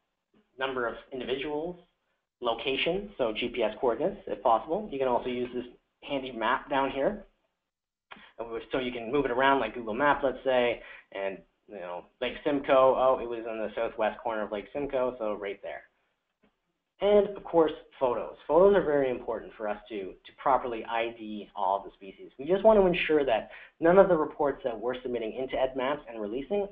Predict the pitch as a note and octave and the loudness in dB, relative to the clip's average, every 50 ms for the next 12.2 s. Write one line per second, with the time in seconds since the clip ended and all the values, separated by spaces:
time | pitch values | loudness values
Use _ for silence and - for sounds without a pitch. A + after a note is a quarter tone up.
0 | - - C3 C3+ C3+ C3 B2+ B2+ B2+ C#3 C#3 - - D#3+ G3 - - - - _ | -4 2 6 8 8 8 6 4 -2 -6 -6 -4 0 0 0 0 -2 -6 -16 _
1 | _ _ _ _ _ - G#2+ A2 A#2+ C3 C3+ A#2+ B2+ B2+ A#2+ A#2+ A2+ A2+ A2 G#2+ | _ _ _ _ _ -10 -4 -4 -2 -2 -4 -2 0 2 2 2 0 -2 -6 -6
2 | G#2+ G#2+ G#2+ - G#2+ G2+ G2+ G2+ F#2+ F#2 - - - - F#2+ G2 G2 - - - | -6 -6 -6 -4 -2 0 0 0 -2 -4 -8 -10 -12 -14 -14 -14 -14 -18 -18 -18
3 | - _ _ - _ _ _ _ _ _ _ _ _ _ _ _ _ _ _ _ | -20 _ _ -20 _ _ _ _ _ _ _ _ _ _ _ _ _ _ _ _
4 | _ _ _ _ _ _ _ _ _ - - G#3 F#3+ - - - - - - - | _ _ _ _ _ _ _ _ _ 6 6 8 8 6 4 -4 -12 -18 -20 -20
5 | - - - - F3+ G3+ A3 B3 C4 A3+ F#3+ G3 G3 G3 A3+ G#3+ G#3+ G#3+ G#3+ G3+ | -16 -14 -8 0 4 6 6 6 6 4 4 2 2 2 0 0 0 0 -2 -2
6 | - - - _ _ _ _ _ _ - E3+ G3 A#3+ B3+ B3+ A#3+ G#3+ D#3+ C#3 C3+ | -2 -4 -10 _ _ _ _ _ _ 2 4 4 4 6 4 2 0 0 -2 -4
7 | A#2+ A2 G#2+ - _ - A#2+ B2 A#2+ B2+ C3+ C3+ D3+ E3 D#3 D3+ C#3+ B2+ B2 B2+ | -8 -8 -16 -20 _ -20 -18 -12 -6 -6 -4 -4 -4 -4 -4 -4 -4 -4 -4 -4
8 | C3+ D3 F3 A3 C4+ C#4+ E4 D#4 D#4 - - _ _ _ _ _ - A#2 A#2 A#2 | -2 -2 -2 0 2 2 2 2 0 -4 -12 _ _ _ _ _ -12 -8 -6 -4
9 | A2+ A2+ A2 A2 G#2+ G#2 B2 B2 B2 A#2+ B2 A#2 A2 - - C#3 C3+ F#3+ A3 B2+ | -2 -2 -2 -4 -4 -2 -4 -2 -2 -4 -6 -8 -8 -2 0 0 2 2 0 -2
10 | B2 - C#3 C3 B2 - G#2+ - - - G#3 G#3+ G#3+ C4 C4 B3+ A#3 G#3+ - C#3+ | -4 -6 -6 -8 -8 -10 -16 -16 -10 -8 -6 -6 -6 -6 -6 -6 -8 -6 -4 -2
11 | C3+ B2+ B2 - - C#3 C#3 - G3+ G#3 G#3 G#3 - - C3 C3 B2 - B2 A2 | -2 -2 -2 -4 -4 -4 -2 -2 -2 -2 -4 -4 -6 -8 -8 -8 -6 -6 -6 -6
12 | G#2 G2 - - | -6 -8 -12 -18